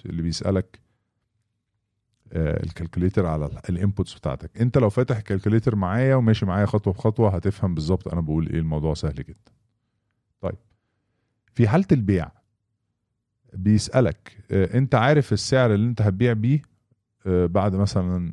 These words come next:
عدد معين من السنين، ولا نحط assumption سنوي ان هو بيعلى بنسبة معينة في السنة؟ انا بقول له، اه، انا هحط الاسامبشن ان البيت ده بيح-، بي-، بينمو قيمته سبعة في المية في السنة.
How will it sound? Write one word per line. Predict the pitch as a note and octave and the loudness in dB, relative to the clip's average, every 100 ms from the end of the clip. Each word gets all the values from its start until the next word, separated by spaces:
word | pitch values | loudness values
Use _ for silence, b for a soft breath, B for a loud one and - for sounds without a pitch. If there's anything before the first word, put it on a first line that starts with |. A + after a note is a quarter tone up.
| - | -6
عدد | F2 G#2 F#2+ | -2 0 0
معين | G2 G#2+ | 0 2
من | G2+ | 0
السنين، | - A#2 D#3 | 0 2 4
ولا | D3+ D#3 D#3 D#3 D3 - A#2 | 4 6 6 6 4 0 -2
نحط | G#2+ C3+ C3+ - | 0 2 0 0
assumption | G#2+ B2+ B2 - A2 | 0 2 0 2 2
سنوي | - A#2+ B2 B2 G#2 | 2 2 4 2 0
ان | F#2+ | 2
هو | F#2+ A2 | 4 4
بيعلى | G2+ G#2 G2+ G2 - _ _ _ _ - | 4 4 4 2 0 _ _ _ _ -8
بنسبة | F#2 G2 G2 | 0 2 4
معينة | F2 D#2+ F2+ | 2 0 -2
في | - | -4
السنة؟ | - F2+ F2+ - b b _ A#2+ | -4 -2 -2 -4 b b _ 0
انا | C#3+ | 2
بقول | B2+ A2 C3+ | 4 4 4
له، | D#3 D3 - | 4 0 0
اه، | A#2+ A2 A#2 | 0 2 4
انا | A2+ | 2
هحط | G2+ A#2+ A2+ | 2 0 0
الاسامبشن | - - A2 G#2+ B2 G#2 | -4 -2 -2 -2 -4 -2
ان | G2+ | 0
البيت | G2+ E2+ G#2+ G#2+ | 0 2 0 2
ده | G#2+ | 0
بيح-، | G2+ G#2+ G2 | 4 2 2
بي-، | F#2+ F#2 D#2+ | -2 -2 0
بينمو | F2+ F#2 B2 B2 A2+ B2 - _ _ _ _ _ A#2 | 0 2 2 4 2 0 -4 _ _ _ _ _ 0
قيمته | B2 A2 A#2+ | 0 2 0
سبعة | A#2 A2+ G2 | 0 0 0
في | G2 | -2
المية | F2+ F#2 | -2 0
في | F2+ | -2
السنة. | E2+ - D2 | -6 -6 -6